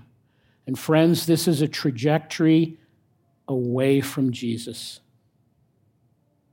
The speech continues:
And Jesus desperately wants to fix that person.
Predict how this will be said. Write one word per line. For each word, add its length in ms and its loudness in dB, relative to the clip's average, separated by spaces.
And 120 -8
Jesus 520 0
desperately 760 -2
wants 400 -4
to 100 -10
fix 520 -10
that 280 -8
person. 540 -12